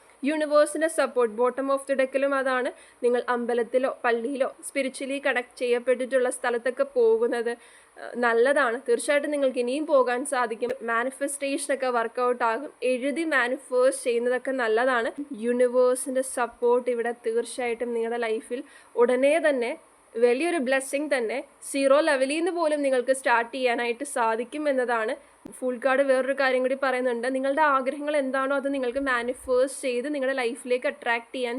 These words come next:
സാധിക്കും. അത് യൂണിവേഴ്സായിട്ട് നിങ്ങൾക്ക് കൊണ്ടുതരും. ഓക്കെ, so ഒരു വെയിറ്റിംഗ് എനർജി ഇവിടെ അവസാനിച്ചിരിക്കുന്നു. ഒരു,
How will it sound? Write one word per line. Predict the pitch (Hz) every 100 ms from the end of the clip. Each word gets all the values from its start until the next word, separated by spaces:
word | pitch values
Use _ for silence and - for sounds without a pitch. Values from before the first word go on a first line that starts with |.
| -
സാധിക്കും. | 254 233 220 - 226 196 - - - 285
അത് | 302 339
യൂണിവേഴ്സായിട്ട് | 285 254 233 233 - 240 226 233
നിങ്ങൾക്ക് | 220 220 233 233
കൊണ്ടുതരും. | 214 202 208 208 - - -
ഓക്കെ, | 247 - - - - -
so | 302 311
ഒരു | 349 269
വെയിറ്റിംഗ് | 269 269 254 302 302
എനർജി | 277 269 254 254
ഇവിടെ | 262 262 247
അവസാനിച്ചിരിക്കുന്നു. | 233 - 247 247 247 254 233 233 233 320 - _ - _ -
ഒരു, | 240